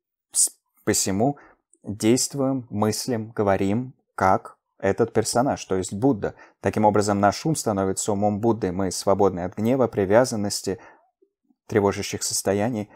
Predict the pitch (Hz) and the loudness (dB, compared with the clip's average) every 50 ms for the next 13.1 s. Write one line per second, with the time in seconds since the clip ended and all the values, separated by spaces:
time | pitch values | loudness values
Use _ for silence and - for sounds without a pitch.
0 | - _ _ _ - 110 113 - - - 107 - - - 127 123 113 110 - 110 | -20 _ _ _ -2 0 0 2 4 4 4 4 4 4 4 4 4 2 -2 -2
1 | 110 101 - 117 107 113 113 117 - 131 117 104 95 - - 113 113 104 - 110 | -4 -2 0 0 4 4 4 4 2 0 0 0 -4 -8 -6 -4 -4 -2 0 0
2 | 107 107 98 95 - 95 - 101 - - 110 131 - - 156 - 123 120 107 107 | 0 0 0 -2 -2 -4 -4 -4 0 2 0 0 0 -4 -4 0 2 2 2 2
3 | 104 98 95 98 - 117 120 - - 120 104 107 98 101 104 - - - 101 101 | 2 0 0 2 4 2 2 4 2 0 0 0 0 0 0 -2 0 -2 -2 -2
4 | - - - 131 120 123 98 - - - - - - _ _ _ _ _ _ - | -2 -2 -4 -2 0 0 -2 -2 -8 -16 -20 -20 -20 _ _ _ _ _ _ -10
5 | - - 101 101 98 95 95 101 95 - 98 98 98 101 101 95 92 90 - - | -6 -2 0 2 2 2 4 2 2 4 4 4 4 4 0 0 -2 -4 -8 -12
6 | - _ _ _ _ _ _ - 98 92 90 92 - - 98 98 - - 101 - | -20 _ _ _ _ _ _ -8 -4 -4 -4 -2 0 0 0 0 -2 -6 -10 -8
7 | 90 90 87 101 95 - - 123 143 147 - - - 143 120 113 104 95 - _ | -8 -8 -8 -8 -8 2 4 4 4 4 2 -2 0 0 0 0 0 -4 -8 _
8 | _ _ _ _ _ _ _ _ _ _ _ _ _ _ _ _ _ _ - 92 | _ _ _ _ _ _ _ _ _ _ _ _ _ _ _ _ _ _ -20 -18
9 | - 92 90 90 87 87 90 - - - - - - - - - - 101 92 110 | -14 -8 -6 -4 -4 -4 -6 -8 -12 -18 -20 -20 -20 -20 -12 -4 -4 -4 -2 -2
10 | 101 95 95 - 98 - 101 95 - 95 - - 92 101 98 - 104 113 117 117 | -4 -4 -4 -6 -6 -6 -6 -4 -4 -6 -4 -4 -6 -6 -2 0 2 4 4 4
11 | 107 95 - 101 - 107 104 95 90 - 113 117 120 110 - 101 95 104 107 110 | 4 2 -2 -4 -2 -2 -2 -2 -4 0 4 4 4 4 2 -2 0 0 0 0
12 | - - 101 - - 101 - 101 104 101 - - - - - 95 95 95 98 98 | 0 -4 -6 -6 -6 -6 -2 -2 -2 -2 -2 -4 -8 -8 -10 -8 -4 -2 -2 -2
13 | - | -4